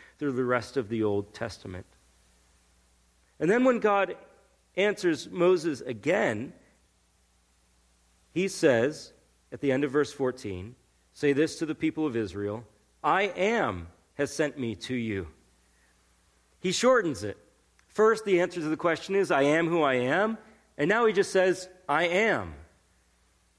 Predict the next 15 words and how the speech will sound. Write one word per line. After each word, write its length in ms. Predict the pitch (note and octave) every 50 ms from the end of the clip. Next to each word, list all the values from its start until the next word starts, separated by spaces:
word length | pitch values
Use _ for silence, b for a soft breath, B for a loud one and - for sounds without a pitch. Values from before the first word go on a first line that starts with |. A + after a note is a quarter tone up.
| _ _ _ _ _ _ _ _ _ _ _ _ _ _ _ _
Again, 560 | C#3+ B2+ F#3+ G#3+ F#3+ D#3+ D#3+ F3 F3+ E3 - F#3+
if 200 | F3 D3+ - D#3+
you're 180 | E3+ E3+ D#3+
thinking 640 | E3 E3+ - A3 A#3+ A#3 - A3+ G#3 F#3+ F3+ D#3+ b b b b b b
about 440 | - D#3+ C3+ F#3+ F3+ E3+ E3 E3 -
how 160 | F#3+ G3+ G3+
you're 200 | G3+ F#3 F#3 F3
communicating 1000 | - - E3+ D#3+ D#3+ D#3+ F3 G3+ A3+ A#3+ A#3 A3+ - - F#3 E3 D#3 D3 C#3+ C#3 C#3
to 160 | E3 E3+ E3
other 220 | F3+ F#3 F#3+ E3
people 640 | - - - G3 G3+ - - D3+ A#2+ A2 A#2+ A#2 B B B B B B B B
and 160 | - F3 F#3+
you're 120 | G3 F#3 F3+
telling 560 | F#3 - G3+ A3 A#3 A3+ A3+ G#3+ G3+ F#3 F3
people 600 | - - - G#3+ G3+ - - F3 D#3 C#3+ C3